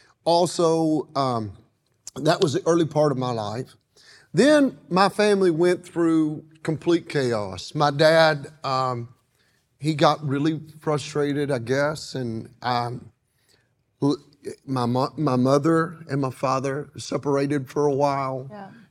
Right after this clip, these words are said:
Speaker 1: He started drinking really heavy. This is a better, it's, it's better to hear his testimony, him tell it, than
Speaker 2: Yeah.
Speaker 1: me, because I just don't feel that it's fair sometimes for me to share it.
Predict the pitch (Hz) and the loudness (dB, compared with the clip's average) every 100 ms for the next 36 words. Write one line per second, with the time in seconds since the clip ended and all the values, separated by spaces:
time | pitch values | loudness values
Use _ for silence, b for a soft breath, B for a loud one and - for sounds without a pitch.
0 | - 139 127 147 135 117 120 139 131 135 | -6 -6 -4 0 0 -2 -4 -4 -4 -2
1 | 131 131 120 123 117 123 123 - 147 160 | 0 0 0 -2 -2 -4 -8 -6 -2 -2
2 | 143 117 101 135 127 113 - - 107 b | -2 -6 0 2 2 -2 -10 -20 -20 b
3 | b b 156 - 147 - - 156 143 185 | b b -8 -6 -12 -12 -8 -6 2 4
4 | 190 170 143 151 151 147 156 135 139 143 | 4 2 0 -2 -2 -2 -4 -4 -4 -2
5 | 131 156 147 156 151 143 135 113 113 143 | -2 -2 -2 0 0 0 -4 -6 -2 0
6 | 165 160 156 b b b b - 135 - | -2 -4 -12 b b b b -8 -8 0
7 | 143 143 139 127 - - _ 123 120 131 | 2 4 4 0 -4 -14 _ -4 -2 0
8 | 147 147 - 143 139 131 - 131 123 107 | -2 -4 -2 2 4 2 -4 -6 -6 -6
9 | - 131 123 147 143 160 147 147 143 147 | -6 0 0 0 -2 -6 -4 -4 -4 -6
10 | 127 123 113 110 135 156 - 165 185 202 | -8 -8 -4 -4 -4 -4 -4 -2 -2 -2